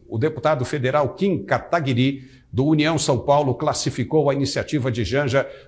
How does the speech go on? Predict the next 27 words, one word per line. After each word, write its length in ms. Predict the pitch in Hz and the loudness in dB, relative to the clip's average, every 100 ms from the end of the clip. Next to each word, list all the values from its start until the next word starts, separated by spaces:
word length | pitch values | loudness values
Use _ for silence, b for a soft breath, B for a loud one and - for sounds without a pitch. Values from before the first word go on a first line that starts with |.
| _ | _
como 340 | 175 160 151 | 2 2 4
absolutamente 960 | 196 190 - 190 202 - 170 190 190 196 | 4 2 2 2 2 0 0 0 2 0
imoral 580 | 233 208 190 190 208 | 2 2 4 4 2
e 220 | 214 220 254 | 2 0 0
ilegal 680 | 226 190 147 127 80 - B B | 0 2 4 4 2 -8 B B
e 180 | 113 180 | 2 4
entrou 340 | 180 202 214 | 4 4 2
com 180 | 208 196 | 4 4
uma 140 | 202 180 | 4 0
ação 300 | - 196 180 | 2 2 2
na 100 | 175 | 0
justiça 540 | 160 - 180 - 175 | 0 -2 -2 -2 0
para 180 | 156 156 | 0 0
impedir 440 | 156 143 104 156 | 0 0 0 -2
que 100 | - | 0
a 60 | 139 | 0
T 140 | 139 | 0
V 440 | 110 165 160 - - | 2 2 2 -4 -2
use 400 | 240 302 185 156 | 0 0 0 0
seus 320 | - 202 190 | 2 0 0
canais 440 | - 127 127 139 - | -2 0 0 -2 -2
para 200 | 147 139 | -2 -2
promover 540 | 156 135 98 139 - | -4 -4 -2 -4 0
qualquer 420 | 156 139 - 202 | 0 0 0 0
live 400 | 131 160 175 143 | 0 0 0 -2
de 140 | 107 101 | -4 -6
Janja 440 | 113 135 120 | -4 -2 -2